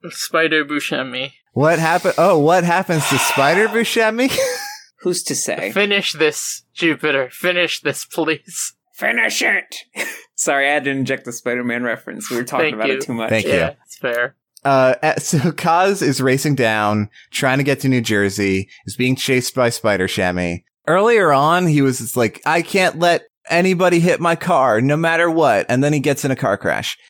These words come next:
Speaker 3: Yeah, I was really worried about Helena.
Speaker 1: Yeah, me too.
Speaker 2: He, he, he, like, jumps off a bridge in the car, lands fine, and then eventually, we, like, we're on his face when he, like, crashes, so we don't really see what happens.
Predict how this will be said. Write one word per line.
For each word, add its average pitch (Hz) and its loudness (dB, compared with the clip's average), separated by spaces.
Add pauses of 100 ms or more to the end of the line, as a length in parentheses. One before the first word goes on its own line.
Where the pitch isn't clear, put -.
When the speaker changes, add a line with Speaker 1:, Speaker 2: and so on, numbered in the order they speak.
(120)
Speaker 3:
Yeah, 143 -2
I 160 2
was 196 0
really 196 2
worried 139 2
about 113 -4
Helena. 110 -2
Speaker 1:
Yeah, 185 0
me 185 -2
too. 180 2 (200)
Speaker 2:
He, 170 0
he, 160 2
he, 139 0 (100)
like, 120 0 (280)
jumps 180 0
off 170 2
a 147 -2
bridge 120 2
in 120 0
the 120 -2
car, 90 0
lands 233 0
fine, 110 2 (200)
and 143 0
then 160 2
eventually, 160 -2
we, 160 2
like, 151 0
we're 143 0
on 180 2
his 202 0
face 139 -2
when 131 2
he, 131 2
like, 120 0
crashes, 165 -2 (100)
so 113 0 (220)
we 143 0
don't 175 2
really 147 2
see 135 0
what 117 2
happens. 139 -2